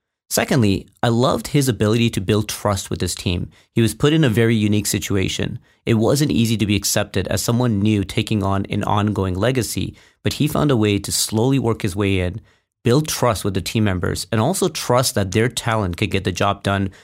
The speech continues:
which often result in him, more often than not, just getting out of the way and letting them do what they do best. And finally, proven disruption.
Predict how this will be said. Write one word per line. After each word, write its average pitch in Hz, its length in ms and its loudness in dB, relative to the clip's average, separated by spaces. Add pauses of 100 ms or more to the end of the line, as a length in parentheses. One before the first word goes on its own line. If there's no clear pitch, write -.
(100)
which 107 220 -2
often 127 320 0
result 101 360 0
in 104 100 0
him, 95 220 2
more 101 260 2
often 117 240 0
than 101 120 2
not, 95 240 0
just - 220 -4
getting 110 260 2
out 110 140 2
of 101 80 0
the 101 80 2
way 95 320 0 (240)
and 98 120 0
letting 107 260 2
them 107 140 2
do 101 140 2
what 92 140 -2
they 95 100 0
do 95 160 -2
best. 92 440 -4 (360)
And 101 160 0
finally, 113 560 0 (360)
proven 147 400 2
disruption. - 800 -4